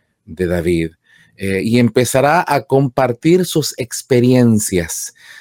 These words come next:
sus experiencias. Qué hermoso es, eh, en algún momento yo he dicho que qué bueno es no vivir de,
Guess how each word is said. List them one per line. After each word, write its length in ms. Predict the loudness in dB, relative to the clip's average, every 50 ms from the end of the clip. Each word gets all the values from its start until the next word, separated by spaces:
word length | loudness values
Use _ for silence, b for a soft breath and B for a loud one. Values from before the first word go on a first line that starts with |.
| B
sus 260 | -6 -4 -4 -2 -2 -4
experiencias. 680 | -2 0 0 2 2 4 2 2 2 0 -2 -4 -4
Qué 160 | -2 0 2
hermoso 540 | 2 2 2 2 2 2 2 0 0 0 0
es, 320 | 0 0 -2 -8 -14 b b b b b b _
eh, 180 | -8 -8 -8 -6 -6
en 140 | -2 0 0
algún 180 | 2 2 2
momento 240 | 2 2 2 2 2
yo 100 | 2 4
he 20 | 2
dicho 260 | 2 2 0 -2 -2
que 240 | -2 -4 -4 -4 -8 _ -4
qué 100 | -2 0
bueno 300 | 2 2 2 2 0 0
es 260 | 0 -2 -4 -10 b b b b
no 300 | 0 2 4 4 4 4
vivir 460 | 4 4 4 4 4 4 4 4 2 2
de, 340 | 2 2 2 2 2 -2